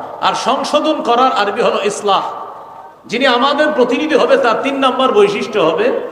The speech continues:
তিনি ইফসাদের পথ পরিহার করে ইসলাহের পথে চলবে। সূরা আরাফের একশো বিয়াল্লিশ নম্বর আয়াত। মুসা আলাইহিস সালাতু ওয়াস সালামকে আল্লাহ ডাকলেন তাওরাত কিতাব দেওয়ার জন্য। মুসা নবী যখন তাওরাত কিতাব আনতে গেলেন,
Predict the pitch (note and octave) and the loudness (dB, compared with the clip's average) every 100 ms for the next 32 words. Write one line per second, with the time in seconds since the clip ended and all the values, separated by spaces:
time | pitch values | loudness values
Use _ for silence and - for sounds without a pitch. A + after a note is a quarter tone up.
0 | - - B3 C4 A#3+ - - B3+ C#4+ D4+ | -12 -6 -2 -2 -2 -8 -2 0 2 4
1 | D4 B3 C#4 C#4 A3 G#3 A3 A#3 G3 A3+ | 2 2 0 0 -2 0 0 0 0 2
2 | B3 - B3 - C4 B3 C#4+ - G3 G#3+ | 2 0 -6 -2 0 2 2 0 -2 -2
3 | E3 D#3+ D#3+ D#3+ - - - - - - | 0 -2 -2 -4 -6 -12 -16 -18 -20 -20
4 | - - B3 B3 G#3+ G#3+ A3 B3 B3 A#3+ | -20 -4 2 2 2 2 2 0 0 0
5 | B3+ G#3+ G#3 G#3+ - G3 F#3+ G#3+ E3+ E3+ | 0 2 2 0 -4 -4 -2 0 2 2
6 | - - - - - - - - - G#3+ | -2 -8 -12 -14 -16 -18 -18 -20 -6 -2
7 | A#3 B3 B3 B3 B3 C4 C4 B3+ B3 C4 | 2 2 2 0 0 2 0 0 0 0
8 | C4 B3+ A#3+ B3+ G#3 G3+ G#3+ - - - | 0 -2 0 0 0 -2 -4 -4 -8 -14
9 | - - - - G#3 A3 A#3 A#3+ A#3+ A#3+ | -16 -20 -18 -2 0 0 -2 -2 -2 0
10 | F#3+ F#3+ G3+ F3+ E3 D#3 - - - - | 4 4 2 0 -2 -2 -4 -8 -14 -18
11 | - - F#3+ G#3 B3 B3+ B3+ B3+ B3+ B3 | -20 -6 -4 2 2 2 2 2 2 0
12 | A#3+ B3+ C4 C4 C4 A3 G#3+ A#3 A3+ A3+ | 2 2 0 0 0 2 0 0 0 0